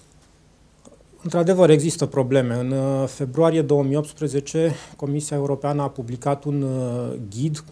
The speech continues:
pentru achizițiile publice realizate din fonduri europene și din acel ghid aflăm că una din cele mai comune și cele mai grave, ne spune Comisia, erori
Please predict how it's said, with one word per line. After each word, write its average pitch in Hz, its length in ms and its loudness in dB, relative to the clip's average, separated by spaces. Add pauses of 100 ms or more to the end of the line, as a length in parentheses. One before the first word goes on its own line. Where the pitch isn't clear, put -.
(140)
pentru 127 460 -6
achizițiile 120 560 -8
publice 123 360 -8
realizate 123 400 -4
din 123 140 -8
fonduri 131 360 -8
europene 156 560 -10
și 160 160 -10
din 151 120 -4
acel 151 280 -4
ghid 147 220 -4
aflăm 156 460 -2
că 151 500 0 (580)
una 151 200 0
din 147 140 -2
cele 156 200 -4
mai 147 440 -2 (100)
comune 139 480 -4
și 131 360 -10
cele 143 240 -8
mai 131 400 -6
grave, 131 380 0
ne 123 120 -6
spune 127 280 -10
Comisia, 131 840 -6
erori 143 520 2